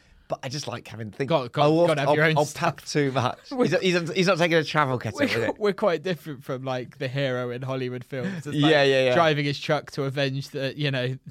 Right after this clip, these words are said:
Speaker 2: his, you know, his partner being shot.
Speaker 1: Yeah, yeah,
Speaker 2: Yeah,
Speaker 1: yeah.
Speaker 2: we're quite different from that guy 'cause we're quite sort of
Speaker 1: We're just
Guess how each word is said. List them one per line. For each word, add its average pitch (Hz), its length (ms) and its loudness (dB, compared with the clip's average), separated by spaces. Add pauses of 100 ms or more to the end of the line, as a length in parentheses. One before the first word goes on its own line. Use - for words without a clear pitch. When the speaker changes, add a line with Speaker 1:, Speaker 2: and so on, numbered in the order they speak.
(140)
Speaker 2:
his, 143 220 -8 (600)
you 143 120 -8
know, 123 160 -6
his 123 100 -6
partner 135 400 -4
being 127 280 -6
shot. - 540 -4
Speaker 1:
Yeah, 135 340 4
yeah, 127 160 4
Speaker 2:
Yeah, 123 100 2
Speaker 1:
yeah. 123 180 2
Speaker 2:
we're - 140 0
quite 131 180 -2
different 143 340 -6
from 117 140 -12
that 110 220 -12
guy 113 160 -10
'cause 120 180 -10
we're 139 80 -4
quite 127 380 -8
sort - 160 -14
of 147 60 -4
Speaker 1:
We're - 40 0
just 127 80 -2